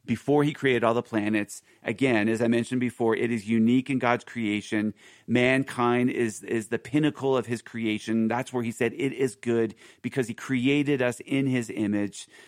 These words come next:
Sin was brought into the world, of course. And so he sent his son to save us from our sins. That is what we know. That is what we hold to.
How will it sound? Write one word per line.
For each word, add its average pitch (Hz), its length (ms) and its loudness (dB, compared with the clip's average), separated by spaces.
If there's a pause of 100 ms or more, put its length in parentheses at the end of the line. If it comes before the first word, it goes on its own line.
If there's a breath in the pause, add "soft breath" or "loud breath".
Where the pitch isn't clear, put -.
(120)
Sin 170 400 2
was 165 140 2
brought 127 260 2
into 123 200 -2
the 120 100 -2
world, 110 280 0
of 107 140 -6
course. 104 500 -6 (320 loud breath)
And 120 140 -2
so 117 460 -2 (200)
he - 280 -6
sent 147 300 -2
his 139 220 -2
son 123 460 0 (220 loud breath)
to - 100 -10
save 135 640 2
us 117 320 -6
from 123 380 -2
our 110 260 -4
sins. 98 600 -6 (360 loud breath)
That 139 360 -2
is 123 180 -6
what 127 160 2
we 123 160 2
know. 110 460 2
That 120 240 0
is 131 100 -4
what 123 160 -6
we 117 140 -4
hold 120 480 -2
to. 98 340 -6